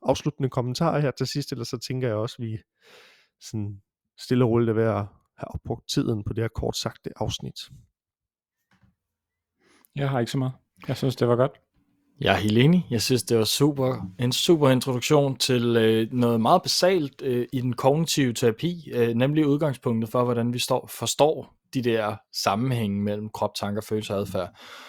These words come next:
Speaker 3: Hvis man er mere interesseret i, øh, det kognitive og synes, at det, øh, lyder lidt spændende, jamen, så har vi jo alle de afsnit, der er blå, <laughs> på, øh, der har sådan blå design, øh, i billedet. Det, det kan man jo udforske videre herfra med den her i baghovedet.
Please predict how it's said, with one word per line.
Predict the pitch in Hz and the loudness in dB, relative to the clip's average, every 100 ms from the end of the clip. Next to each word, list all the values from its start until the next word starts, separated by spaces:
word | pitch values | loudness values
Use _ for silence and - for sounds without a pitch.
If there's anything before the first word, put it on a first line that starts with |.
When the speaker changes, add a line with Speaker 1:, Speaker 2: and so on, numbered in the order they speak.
| - | -12
Speaker 3:
Hvis | - - | -6 0
man | 113 | 2
er | |
mere | 117 139 | 4 4
interesseret | 139 123 107 143 139 131 | 4 2 2 4 6 4
i, | 113 104 101 | 2 0 0
øh, | 95 90 - | -2 -2 -6
det | 101 | -4
kognitive | 123 135 175 - 113 107 | 0 2 2 2 0 0
og | |
synes, | 104 123 117 | -2 -2 -2
at | 110 - | -2 0
det, | 123 | 2
øh, | 123 107 98 | 4 4 2
lyder | 98 120 | 0 -2
lidt | 110 110 | -2 -4
spændende, | - 127 147 139 | -2 0 0 0
jamen, | 95 | 0
så | 98 123 | 0 2
har | 120 110 | 2 0
vi | 101 | 0
jo | 101 | 0
alle | 127 160 | 2 2
de | 143 131 127 | 0 -2 -2
afsnit, | 104 127 - 117 - | 0 -2 -2 -8 -4
der | 98 95 | -4 -2
er | 95 87 - | -4 -6 -8
blå, | - 170 202 185 - _ | 6 8 8 6 -8 _
<laughs> | - 151 127 - - - - _ - | -6 -4 -4 -8 -16 -16 -20 _ 0
på, | 139 123 | 4 6
øh, | 120 120 | 6 4
der | |
har | 120 131 | 2 2
sådan | 120 | 0
blå | 123 143 156 | 2 4 4
design, | 139 - 107 113 135 139 _ | 0 0 0 0 -2 -6 _
øh, | 117 117 117 - | -4 -4 -6 -10
i | - | -2
billedet. | 120 139 127 101 - - | 0 2 2 -2 -12 -4
Det, | 135 131 110 101 - | 0 0 -2 -4 -6
det | 139 | -4
kan | |
man | 127 107 | -4 -2
jo | 104 107 - _ _ 139 | -4 -4 -10 _ _ -4
udforske | 127 - 120 110 123 | -4 -2 -4 -4 -6
videre | 113 135 160 | -4 2 2
herfra | 123 143 120 - 110 | 2 -2 -2 -2 -2
med | 120 120 | -2 -4
den | 127 | -4
her | 120 | -4
i | 113 | -4
baghovedet. | - 117 131 117 107 | -2 -2 0 -4 -4